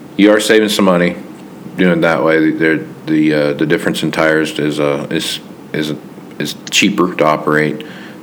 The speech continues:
uh, than track machines. But then I'll go back to my previous statement that those, uh, where they use a row crop track machine,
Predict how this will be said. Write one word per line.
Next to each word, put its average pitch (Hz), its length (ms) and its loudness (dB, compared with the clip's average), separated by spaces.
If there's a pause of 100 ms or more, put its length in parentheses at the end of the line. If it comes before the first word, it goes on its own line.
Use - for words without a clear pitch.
uh, 73 240 -2
than 76 220 -2
track 78 240 0
machines. 73 320 -4
But 71 160 -4
then 82 120 2
I'll 78 120 2
go 78 160 2
back 78 260 0
to 80 80 -6
my 73 100 0
previous 78 400 0
statement 71 480 0
that 71 320 -4 (760)
those, 76 340 0
uh, 73 320 0 (1300)
where 87 160 2
they 87 140 4
use 90 480 2 (960)
a 82 380 0
row 90 420 0
crop 90 340 -2
track - 360 0
machine, 95 580 0